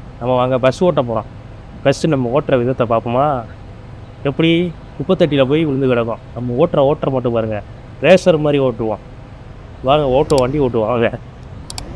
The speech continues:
என் டிரைவிங்கை பார்த்து எல்லாம் மிரட்டுறீங்க. இப்ப பாருங்க. ஏ, தள்ளு, தள்ளு, தள்ளு, தள்ளு, தள்ளு. தம்பி, தம்பி, தம்பி, தம்பி. யாருப்பா அது? போ, போ. அடிச்சு ஓட்டு, அடிச்சு ஓட்டு, அடிச்சு ஓட்டு.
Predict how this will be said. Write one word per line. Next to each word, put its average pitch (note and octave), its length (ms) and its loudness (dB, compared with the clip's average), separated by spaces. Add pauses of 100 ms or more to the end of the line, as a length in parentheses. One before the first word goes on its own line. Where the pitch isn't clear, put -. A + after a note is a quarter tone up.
என் B2+ 180 0
டிரைவிங்கை F3 360 4
பார்த்து D#3 220 2
எல்லாம் C#3+ 220 2
மிரட்டுறீங்க. C3 680 2 (440)
இப்ப A2 140 -6
பாருங்க. A2+ 360 2 (800)
ஏ, F3 100 4
தள்ளு, F3 320 2
தள்ளு, F3+ 300 2
தள்ளு, F3 240 2
தள்ளு, E3 260 4
தள்ளு. C#3 320 2 (1800)
தம்பி, C#3+ 320 0
தம்பி, F3+ 320 2
தம்பி, G3+ 300 6
தம்பி. A#3+ 360 4 (840)
யாருப்பா D3 320 4
அது? D3 420 2 (400)
போ, C#3+ 140 2
போ. D#3 280 4 (920)
அடிச்சு C#3+ 300 -2
ஓட்டு, D3+ 300 2
அடிச்சு E3+ 260 0
ஓட்டு, F#3 280 2
அடிச்சு F3+ 280 4
ஓட்டு. F#3 320 0